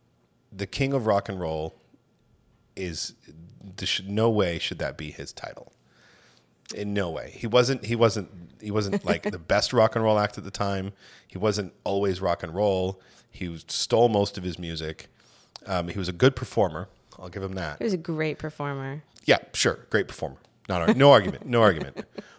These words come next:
Speaker 1: But why, like, it's just, it's just, like, that's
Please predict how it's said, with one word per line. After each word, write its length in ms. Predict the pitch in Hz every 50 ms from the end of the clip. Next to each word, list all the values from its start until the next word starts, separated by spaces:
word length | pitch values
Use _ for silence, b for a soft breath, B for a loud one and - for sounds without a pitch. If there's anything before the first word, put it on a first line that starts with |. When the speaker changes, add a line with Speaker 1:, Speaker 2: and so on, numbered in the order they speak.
| B B
Speaker 1:
But 220 | - 120 117 - 117
why, 500 | 107 120 127 131 135 139 143 135 117 - -
like, 180 | 104 95 90 -
it's 220 | - - - -
just, 380 | - - 131 120 - - - - -
it's 140 | 117 - -
just, 360 | 120 113 - - - _ -
like, 200 | 104 95 - -
that's 280 | 123 120 120 - -